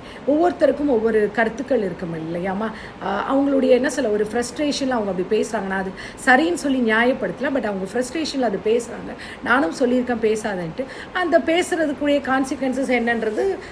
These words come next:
அ, YouTube-காரனே கத்துக் கொடுப்பாமா, அப்படியா? நம்ம சொல்ல தேவையில்லை, அவ்வளவுதான். நம்ம ஒரு ச-, ஒரு அளவுக்கு தான் சொல்லணும். சிஸ்டர் ஆரம்பத்தில், அ, நிஷாஞ்சலி, நிஷாஞ்சலினி, "சிஸ்டர் ஆரம்பத்தில் உங்க வீடியோ பார்த்து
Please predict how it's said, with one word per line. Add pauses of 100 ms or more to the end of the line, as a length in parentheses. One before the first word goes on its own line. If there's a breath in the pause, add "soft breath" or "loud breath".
(140 loud breath)
அ,
YouTube-காரனே
கத்துக்
கொடுப்பாமா,
அப்படியா?
நம்ம
சொல்ல
தேவையில்லை, (300 loud breath)
அவ்வளவுதான்.
நம்ம
ஒரு (100)
ச-,
ஒரு
அளவுக்கு
தான்
சொல்லணும்.
சிஸ்டர்
ஆரம்பத்தில்,
அ,
நிஷாஞ்சலி, (320)
நிஷாஞ்சலினி, (500 loud breath)
"சிஸ்டர்
ஆரம்பத்தில்
உங்க
வீடியோ
பார்த்து